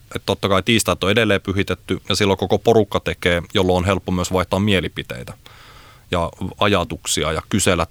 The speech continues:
toisilta, hei, mä tarviin tätä, en osaa tätä, osaatko neuvoa? Jo, silloin koko tiimi on läsnä siinä. Ja totta kai ne sit jalkautuu, vaan, vaan se tekeminen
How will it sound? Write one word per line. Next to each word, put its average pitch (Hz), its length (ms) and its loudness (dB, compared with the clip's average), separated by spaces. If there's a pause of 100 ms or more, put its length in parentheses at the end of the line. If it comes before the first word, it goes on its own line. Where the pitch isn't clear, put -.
toisilta, 78 500 0
hei, 98 160 2
mä 92 100 0
tarviin 85 380 0
tätä, 85 300 -2
en 101 140 2
osaa 92 200 0
tätä, - 320 -4
osaatko 85 380 -2
neuvoa? 80 440 -4 (180)
Jo, 95 280 -4
silloin 95 260 0
koko 95 260 -2
tiimi 98 280 2
on 73 120 -6
läsnä 73 300 -8
siinä. 69 260 -8 (360)
Ja 98 60 2
totta 104 240 2
kai 98 200 2
ne 87 120 -2
sit - 140 -4
jalkautuu, 85 560 -2
vaan, 85 240 -4 (280)
vaan 85 160 -2
se 92 80 -6
tekeminen 80 540 -6